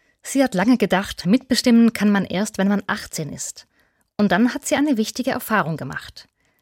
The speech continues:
Wenn Erwachsenen die Meinung von Kindern wirklich wichtig ist und sie die Kinder unterstützen, dann gibt es eine echte Chance mitzugestalten. Genau das tut Madeleine jetzt.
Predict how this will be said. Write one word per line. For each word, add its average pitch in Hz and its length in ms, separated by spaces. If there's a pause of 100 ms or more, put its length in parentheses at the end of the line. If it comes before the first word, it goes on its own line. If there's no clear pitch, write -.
(220)
Wenn 170 120
Erwachsenen 180 680
die 160 100
Meinung 208 340
von 170 200
Kindern 220 380
wirklich 262 380
wichtig - 340
ist - 440
und 190 140
sie - 80
die 170 120
Kinder 277 300
unterstützen, 160 760 (100)
dann 202 140
gibt - 240
es - 120
eine 202 300
echte - 280
Chance 202 420
mitzugestalten. 143 920 (600)
Genau 208 300
das 262 300
tut - 320
Madeleine 151 380
jetzt. - 400